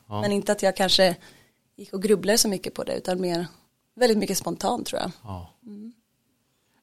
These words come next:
Speaker 1: Är det så att du, att när du pratar med främlingar, brukar de bara liksom prata tillbaka till dig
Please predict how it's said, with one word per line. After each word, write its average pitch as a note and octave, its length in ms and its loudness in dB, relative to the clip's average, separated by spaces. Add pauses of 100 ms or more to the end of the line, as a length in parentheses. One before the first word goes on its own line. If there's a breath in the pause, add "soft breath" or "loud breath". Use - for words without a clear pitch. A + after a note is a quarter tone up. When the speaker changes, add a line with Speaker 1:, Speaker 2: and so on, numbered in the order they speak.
Speaker 1:
Är A#2+ 100 -4
det B2+ 80 -4
så B2 140 0
att A2 160 0
du, A2+ 300 -2 (100)
att A#2+ 140 -2 (880)
när B2+ 140 4
du D3 100 8
pratar D3 400 4
med C3 100 2
främlingar, A#2 420 4
brukar G#2+ 300 -2
de A#2 140 0
bara G2+ 180 -2
liksom G2 220 -6
prata G2 240 -8
tillbaka C3+ 400 -2
till G#2 100 -4
dig F#2+ 240 -6